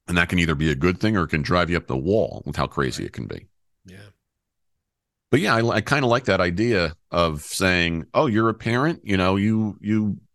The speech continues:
Speaker 1: you're gonna argue with the officials. Guess what? Now, if you wanna watch your kid play again, you gotta join the ranks."
Speaker 2: Yeah,
Speaker 1: You
Speaker 2: that's
Speaker 1: know?
Speaker 2: great.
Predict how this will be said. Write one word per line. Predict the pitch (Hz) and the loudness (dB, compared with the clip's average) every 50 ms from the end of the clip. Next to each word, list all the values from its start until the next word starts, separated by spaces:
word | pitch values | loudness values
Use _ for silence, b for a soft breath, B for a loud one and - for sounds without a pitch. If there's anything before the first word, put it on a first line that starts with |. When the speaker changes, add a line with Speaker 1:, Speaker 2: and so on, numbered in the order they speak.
| _ | _
Speaker 1:
you're | - 104 104 | -2 -2 0
gonna | 104 110 107 | 0 2 2
argue | 101 98 110 110 113 110 | 2 2 2 2 2 0
with | 110 110 110 | 0 0 2
the | 107 107 | 2 0
officials. | 98 - 110 110 - - 127 127 127 - | 2 2 0 0 0 0 0 0 -2 0
Guess | - 120 107 - - | 0 0 0 0 0
what? | 113 113 98 80 - - | 2 2 2 2 0 0
Now, | 92 92 101 107 110 110 107 107 92 | 0 0 2 2 2 2 0 0 -2
if | 95 - | -4 -2
you | 110 110 | -2 0
wanna | 117 117 110 | 0 0 2
watch | 107 104 104 98 - | 2 2 0 0 -2
your | - - | -8 -2
kid | - 113 104 - | -2 -2 -2 0
play | - 117 113 113 110 | 2 2 2 4 4
again, | 95 80 80 80 76 73 76 82 92 - _ _ _ _ _ _ _ _ _ _ _ _ _ _ _ | 0 0 0 0 0 0 -2 -4 -6 -10 _ _ _ _ _ _ _ _ _ _ _ _ _ _ _
you | 104 101 98 | 0 2 2
gotta | 98 95 90 85 | 2 2 2 2
join | 90 95 92 90 | 0 0 2 2
the | 87 | 0
ranks." | 82 80 73 - - - - - - _ _ | 0 0 -2 -4 -6 -12 -14 -14 -16 _ _
Speaker 2:
Yeah, | _ 135 139 160 190 175 | _ -6 -4 -4 -6 -8
Speaker 1:
You | - - _ _ _ _ _ _ | -10 -16 _ _ _ _ _ _
Speaker 2:
that's | - 87 85 85 | -4 -2 0 0
Speaker 1:
know? | 90 98 | 0 0
Speaker 2:
great. | 120 120 135 139 127 - | -2 -4 -6 -6 -8 -10